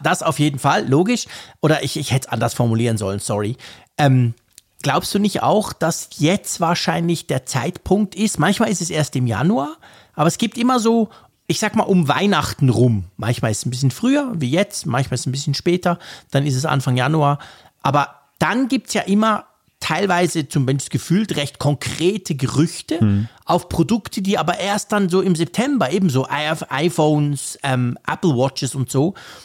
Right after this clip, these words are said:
Speaker 1: Das ist aber immer so um diese Jahreswende rum. Ist das, weil dann vielleicht unter Umständen Aufträge vergeben werden? Weißt du, dass
Speaker 2: Mhm.
Speaker 1: Apple mal langsam so der ein oder anderen Firma sagt, „Hey Freunde, baut mal ein paar Millionen von diesen Explorer-Dingern“?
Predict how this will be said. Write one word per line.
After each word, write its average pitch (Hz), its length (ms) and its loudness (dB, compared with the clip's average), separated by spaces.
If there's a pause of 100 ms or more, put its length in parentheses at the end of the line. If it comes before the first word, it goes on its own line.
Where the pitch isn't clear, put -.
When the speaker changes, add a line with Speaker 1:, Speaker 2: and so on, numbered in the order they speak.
(160)
Speaker 1:
Das 151 180 -2
ist 226 140 -2
aber 202 200 0
immer 262 260 2
so 170 120 2
um 151 200 2
diese 131 260 0
Jahreswende 127 920 0
rum. 113 380 0 (520)
Ist - 240 0
das, - 240 -2
weil 170 300 2
dann 208 460 0
vielleicht 180 600 -2
unter 156 220 2
Umständen 175 560 0
Aufträge 175 680 -2
vergeben 185 540 -2
werden? 165 400 -4
Weißt 139 200 -2
du, 190 40 -4
dass 147 140 -4
Speaker 2:
Mhm. 107 60 4
Speaker 1:
Apple 117 220 6
mal 139 160 0
langsam 151 420 -2
so 143 120 -2
der 135 140 -4
ein 147 180 -4
oder 135 120 -2
anderen 143 260 -2
Firma 143 300 -2
sagt, 135 280 -2
„Hey 131 100 -2
Freunde, 147 400 -2 (380)
baut 139 240 0
mal 170 100 0
ein 175 100 -2
paar 170 200 0
Millionen 165 400 2
von 175 180 -2
diesen 160 200 -2
Explorer-Dingern“? 170 800 -2